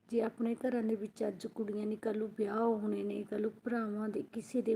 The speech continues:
ਘਰ 'ਚ ਵੀ ਕੁੜੀ ਹੋ ਸਕਦੀ ਆ। ਸਾਡੇ ਬੱਚੇ ਸੇਫ ਨਹੀਂ।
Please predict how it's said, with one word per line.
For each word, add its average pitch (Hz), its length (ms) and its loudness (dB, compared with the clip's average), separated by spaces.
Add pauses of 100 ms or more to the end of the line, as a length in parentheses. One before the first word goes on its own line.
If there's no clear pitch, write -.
ਘਰ 233 180 2
'ਚ - 140 -14
ਵੀ 214 200 -4
ਕੁੜੀ 214 260 -2
ਹੋ 226 80 0
ਸਕਦੀ 220 500 -8
ਆ। 240 80 -12 (840)
ਸਾਡੇ 214 260 2
ਬੱਚੇ 214 400 0
ਸੇਫ 226 440 4
ਨਹੀਂ। 226 200 2